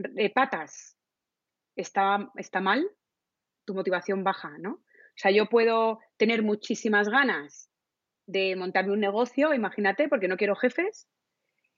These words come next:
Entonces me meto en un curso, ¿no? Cojo, tomo las habilidades y me meto en un curso de emprendedores y tal, y me hago el curso para saber cómo montar un negocio. Pero dentro de mí,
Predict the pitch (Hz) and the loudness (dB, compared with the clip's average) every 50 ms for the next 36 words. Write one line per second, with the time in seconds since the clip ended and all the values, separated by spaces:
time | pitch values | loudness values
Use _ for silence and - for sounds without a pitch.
0 | _ _ _ - 208 196 233 220 233 233 214 214 196 208 220 254 247 240 240 233 | _ _ _ 0 2 2 2 4 4 4 4 4 4 4 4 4 4 2 2 2
1 | - 269 277 285 269 - - 190 185 208 269 269 247 202 - - - - - - | 2 2 2 2 2 0 0 0 0 0 0 0 0 -2 -2 -4 -10 -14 -8 -2
2 | - 220 226 240 240 226 - 220 214 208 202 208 214 247 277 277 240 196 - 196 | -2 0 2 2 0 0 0 0 0 2 2 2 2 4 4 4 4 4 2 0
3 | 180 175 185 196 202 226 220 220 226 220 220 233 240 247 214 - - 208 202 208 | -2 0 0 0 2 2 2 2 0 0 0 0 0 0 0 2 2 4 6 6
4 | 208 208 208 208 208 196 208 208 - 202 202 202 196 196 196 233 254 262 254 233 | 6 6 6 6 6 6 6 4 6 4 4 6 6 6 6 6 6 4 4 2
5 | 226 208 - 214 - 247 254 254 220 202 202 202 214 208 208 - - 277 269 - | 0 -2 -4 -4 -2 0 0 2 0 0 0 0 0 -2 -4 -4 -4 -4 -4 -2
6 | 214 196 180 170 170 - - 175 185 196 202 214 214 214 208 214 208 214 208 214 | -2 -2 0 -2 -2 -2 -2 -2 -2 -2 -2 -2 -4 -4 -4 -4 -4 -2 -2 -2
7 | 220 220 214 220 233 254 269 262 _ - 175 147 - _ _ _ _ _ _ _ | 0 0 0 2 4 4 2 2 _ -2 -2 -2 -4 _ _ _ _ _ _ _
8 | _ _ _ _ _ _ _ _ _ _ _ - 208 202 202 208 208 - - - | _ _ _ _ _ _ _ _ _ _ _ 4 4 6 6 4 4 2 -2 -4
9 | 196 196 214 214 226 226 226 220 220 226 254 269 240 180 165 - | 0 0 0 0 0 0 2 2 2 4 4 2 2 0 -4 -10